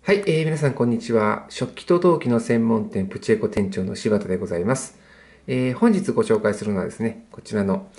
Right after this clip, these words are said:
えー、十二センチのアミューズメントスプーンでございます。えー、アミューズメントスプーンというのはですね、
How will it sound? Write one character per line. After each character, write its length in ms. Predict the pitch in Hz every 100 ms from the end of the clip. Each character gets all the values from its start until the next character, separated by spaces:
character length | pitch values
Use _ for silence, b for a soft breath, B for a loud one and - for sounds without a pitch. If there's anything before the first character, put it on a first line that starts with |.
| B B - -
え 60 |
ー、 60 | 98
十 200 | 160 190
二 100 | 196
セ 200 | 190 151
ン 120 | 120 -
チ 140 | -
の 140 | -
ア 80 | -
ミ 140 | 110 185
ュ 80 |
ー 20 | 202
ズ 140 | 190
メ 140 | 180
ン 40 | 175
ト 140 | 147
ス 80 | -
プ 180 | - 117
ー 40 |
ン 20 |
で 80 | 95
ご 100 | 85
ざ 100 | -
い 40 | -
ま 100 | -
す。 240 | - - B B B B B
え 280 | 135 135 131
ー、 60 | -
ア 20 |
ミ 120 | 175
ュ 20 |
ー 40 | 233
ズ 100 | 226
メ 80 | 240
ン 40 | 226
ト 100 | 226
ス 120 | -
プ 120 | 240
ー 60 | 214
ン 60 |
と 80 | 113
い 60 | 104
う 20 |
の 80 | 95
は 80 |
で 80 | 95
す 100 | 92
ね、 400 | 127 107 - -